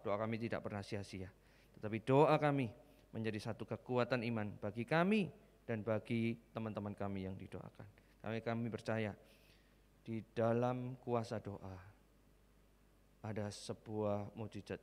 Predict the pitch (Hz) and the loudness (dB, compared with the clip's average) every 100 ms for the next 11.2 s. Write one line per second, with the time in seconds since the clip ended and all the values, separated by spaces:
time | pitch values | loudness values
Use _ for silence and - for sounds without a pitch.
0 | 101 90 92 92 - - - - - - | -8 -12 -10 -12 -14 -18 -20 -20 -20 -18
1 | - - 135 143 139 127 123 110 120 107 | -16 -2 2 4 4 4 4 2 2 -2
2 | 110 98 - - - - - - 113 107 | -4 -6 -14 -20 -20 -20 -16 -4 -2 0
3 | 131 139 135 139 139 143 135 120 - - | 6 6 6 4 4 4 4 2 0 -16
4 | - - - 110 110 117 113 - 87 180 | -20 -20 -6 -2 2 2 0 -8 0 6
5 | 190 185 185 180 180 185 180 165 165 160 | 6 6 6 6 8 8 8 4 4 6
6 | 143 139 - - 143 127 131 143 139 135 | 6 4 2 8 8 8 4 2 4 8
7 | 147 147 - 135 135 131 - - - 156 | 8 8 6 6 6 2 -4 -20 -4 6
8 | 196 220 202 180 180 185 180 - 127 131 | 10 10 8 6 10 8 6 2 2 6
9 | 131 120 92 - - - 123 139 120 123 | 6 6 0 -8 -20 -8 -2 2 4 4
10 | 123 120 127 - 113 120 120 110 98 113 | 4 2 0 2 0 2 2 4 2 0
11 | 107 98 | -2 -6